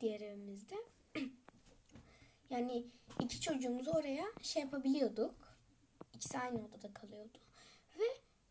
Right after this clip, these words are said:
ya benim bir tane daha çocuğum oldu şimdi. Sığamayacağım. <clears throat> Onu da şimdi düşününce, e, üç çocuk oraya sığamazdı yani. Sonuçta Layla da büyüyecek ve yani,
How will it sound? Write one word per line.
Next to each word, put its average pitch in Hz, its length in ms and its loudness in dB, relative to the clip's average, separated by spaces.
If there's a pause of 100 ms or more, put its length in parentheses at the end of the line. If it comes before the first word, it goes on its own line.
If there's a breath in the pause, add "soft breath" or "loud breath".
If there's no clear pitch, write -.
ya 233 120 2
benim 339 220 0
bir - 80 -12
tane 339 240 -6
daha 381 80 -2
çocuğum 214 500 -2
oldu 202 240 -4
şimdi. 208 440 -8 (540)
Sığamayacağım. 226 1000 2 (380)
<clears throat> 339 640 8
Onu 294 180 2
da 320 80 2
şimdi 302 300 0
düşününce, 302 540 2 (880 loud breath)
e, 220 380 6 (400)
üç 277 180 -2
çocuk - 580 -2 (280)
oraya 240 340 6
sığamazdı 240 760 0
yani. 196 380 -8 (340 loud breath)
Sonuçta 247 460 0
Layla 226 360 2
da 247 140 -4
büyüyecek 196 520 -4 (520)
ve 262 300 0 (680 loud breath)
yani, - 400 -8